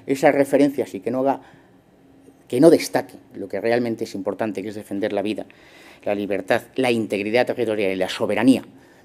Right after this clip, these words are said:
de los miembros que forman parte de la Organización del Tratado del Atlántico Norte,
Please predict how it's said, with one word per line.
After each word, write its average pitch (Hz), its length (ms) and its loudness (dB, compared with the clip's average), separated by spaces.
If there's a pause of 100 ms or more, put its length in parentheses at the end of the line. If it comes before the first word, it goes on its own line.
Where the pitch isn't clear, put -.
de 95 180 -8
los 90 220 -8
miembros 110 580 -4 (140)
que 104 80 -10
forman 107 320 -4
parte 95 280 -6
de 92 80 -2
la 92 80 -2
Organización 98 340 -6
del 107 120 -2
Tratado 101 380 -2
del 87 120 -4
Atlántico 98 380 -8
Norte, 101 360 -6